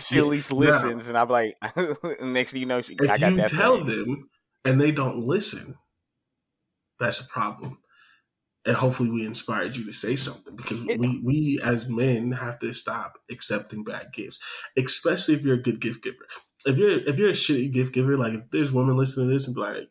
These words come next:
Speaker 2: "My man don't give you no good gifts," okay, we're not talking about him. We don't care about him.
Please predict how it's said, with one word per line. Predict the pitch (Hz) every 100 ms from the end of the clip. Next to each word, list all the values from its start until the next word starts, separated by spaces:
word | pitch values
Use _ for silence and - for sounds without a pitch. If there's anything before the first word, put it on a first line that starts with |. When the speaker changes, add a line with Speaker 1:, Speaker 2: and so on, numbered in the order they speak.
| -
Speaker 2:
"My | 269
man | 175 117 -
don't | 120
give | 123 117
you | 120
no | 120
good | 123 123 127
gifts," | 143 -
okay, | 131 123 - _ 143
we're | 151
not | 131
talking | 120 - -
about | 127
him. | 131
We | 160
don't | 139
care | 120
about | - -
him. | -